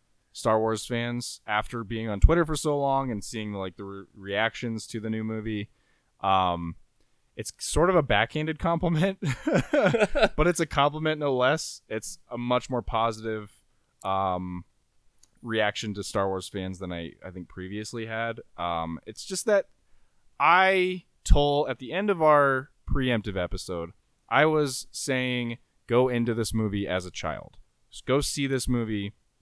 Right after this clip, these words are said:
um, like you were a kid, because that's who it was made for."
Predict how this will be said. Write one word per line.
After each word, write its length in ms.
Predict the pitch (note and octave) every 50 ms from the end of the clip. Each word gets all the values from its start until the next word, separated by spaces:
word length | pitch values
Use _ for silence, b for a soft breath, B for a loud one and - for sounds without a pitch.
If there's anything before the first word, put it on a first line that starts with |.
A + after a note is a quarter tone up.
| _ _ _ _ _ _ _ _ _ _ _ _ _ _ -
um, 480 | G#2 G2+ G2+ F#2+ F#2 F#2 F2+ F2+ F2 - _ _ _ _ _ _ _ _ _ _
like 280 | - A#2+ A2+ A2 - -
you 80 | A2+ A2
were 120 | G#2 G2
a 40 | F#2+
kid, 280 | - - G#2 F2+ E2+ E2+
because 240 | F2 F#2 - G#2+ F#2+
that's 200 | G2 F#2+ F#2 -
who 120 | - F#2+
it 40 | F2+
was 160 | E2 F2 D#2+
made 200 | E2+ E2 E2 -
for." 280 | - - - G#1+ C#2 -